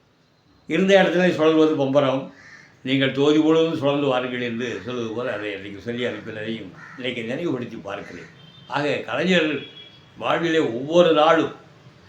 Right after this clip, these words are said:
அவர் ஒவ்வொரு இடத்திலே உரையாடுகிற உரையாடல் எல்லாமே மறக்க முடியாத ஒரு நாட்கள். ஒவ்வொருவரும் "நான் கேட்டது, நான் கேட்டது" என்று ஒவ்வொரு அந்த அனுபவங்களை சொல்கிற பொழுது அது பெரிய வால்யூம், வால்யூம் என்று சொல்வார்களே, மிக எத்தனையோ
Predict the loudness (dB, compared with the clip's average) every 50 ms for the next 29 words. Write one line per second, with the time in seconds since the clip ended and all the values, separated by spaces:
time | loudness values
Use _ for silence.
0 | -20 -18 -10 -6 -4 -2 -2 -2 -2 0 0 2 2 0 0 0 0 4 4 4
1 | 4 4 0 -2 -6 -2 0 2 2 2 2 2 0 0 0 2 4 6 8 8
2 | 8 6 4 0 0 -2 -2 0 0 0 0 0 0 0 -2 -4 -6 -10 -14 -18
3 | -20 -20 -20 -20 -20 -20 -16 -10 -8 -6 -6 -6 -6 -8 -8 -8 -6 -6 -4 -4
4 | -4 -4 -4 -6 -8 -12 -14 -16 -16 -16 -18 -20 -20 -20 -20 -20 -20 -20 -20 -20
5 | -20 -20 -20 -20 -20 _ -20 -20 -20 _ -20 -20 -20 _ _ _ -16 -12 -6 -2
6 | 0 2 4 4 4 4 2 2 2 2 2 2 0 -2 -2 0 0 0 0 0
7 | 0 0 0 -2 -2 -2 -2 -4 -4 -2 -2 -2 -2 -2 -2 -2 0 0 2 2
8 | 2 4 4 2 2 2 0 0 2 2 4 4 4 2 2 0 -2 -4 -2 0
9 | 2 2 2 2 0 0 0 0 -2 -2 -4 -6 -10 -18 -20 _ -20 -20 _ _
10 | _ _ _ _ _ -20 -20 -20 _ _ -12 -10 -10 -10 -10 -10 -10 -10 -8 -8
11 | -6 -2 0 0 2 2 0 -2 -4 -4 -4 -2 0 0 2 2 0 0 0 0
12 | 0 0 0 -2 -2 -4 -6 -8 -10 -8 -8 -6 -6 -4 -4 -4 -6 -6 -6 -4
13 | -4 -4 -4 -4 -6 -12 -20 _ _ _ _ _ _ _ _ _ -20 -14 -8 -4
14 | -2 0 2 4 4 6 6 6 6 6 4 4 0 -4